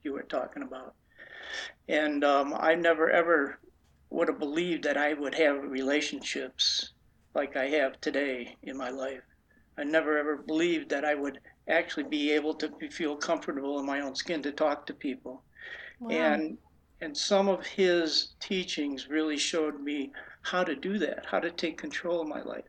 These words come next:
Speaker 1: how to manifest my emotions and manifest my thinking to, to, for the positive, you know, and try to stay on that path. Um,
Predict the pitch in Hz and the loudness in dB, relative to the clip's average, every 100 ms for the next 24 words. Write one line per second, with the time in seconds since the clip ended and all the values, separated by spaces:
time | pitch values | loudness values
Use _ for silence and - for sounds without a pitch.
0 | - - - 165 151 151 165 180 185 - | -16 -12 0 2 2 0 0 0 0 2
1 | 160 - - - _ _ _ _ - 156 | 2 0 -8 -14 _ _ _ _ -2 2
2 | 156 151 170 160 147 135 135 143 160 160 | 2 2 0 -2 -6 -4 -4 -2 -2 -2
3 | - 160 - 151 151 170 160 160 143 - | -2 -2 0 -2 -2 -8 -6 -6 -6 -10
4 | - - - _ - 147 - - _ - | -20 -20 -20 _ -2 -2 -2 -14 _ -12
5 | 135 - - 156 139 - 180 185 180 147 | -10 -8 0 0 0 -4 2 2 2 -4
6 | - 123 - _ _ _ _ _ 156 135 | -8 -10 -10 _ _ _ _ _ -10 -4
7 | 135 147 - 143 - 175 160 147 - 170 | -4 -4 -8 -10 -2 2 2 0 -2 -2
8 | 156 147 135 135 - 156 - - _ _ | 0 -2 -4 -6 -2 -2 -2 -10 _ _
9 | - - - - - - _ 147 139 135 | -20 -16 -14 -14 -16 -18 _ -2 0 0
10 | 131 131 | -4 -8